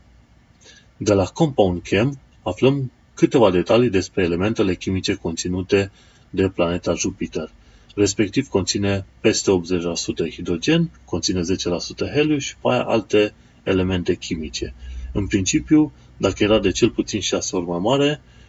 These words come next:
planeta Jupiter ar fi putut deveni o stea micuță. Mai departe, de la rosa sau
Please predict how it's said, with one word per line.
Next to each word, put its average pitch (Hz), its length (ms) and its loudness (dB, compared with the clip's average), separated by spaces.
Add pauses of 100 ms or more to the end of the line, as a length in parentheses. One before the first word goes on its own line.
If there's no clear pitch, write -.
(120)
planeta 95 400 0
Jupiter 123 520 -2
ar 107 140 -2
fi - 140 -4
putut 117 380 -6
deveni 101 400 -2
o 87 140 -4
stea 95 220 -4
micuță. - 560 -8 (1400)
Mai 90 140 -2
departe, 120 420 0
de 107 120 0
la 95 380 0 (440)
rosa 104 680 2
sau 90 460 2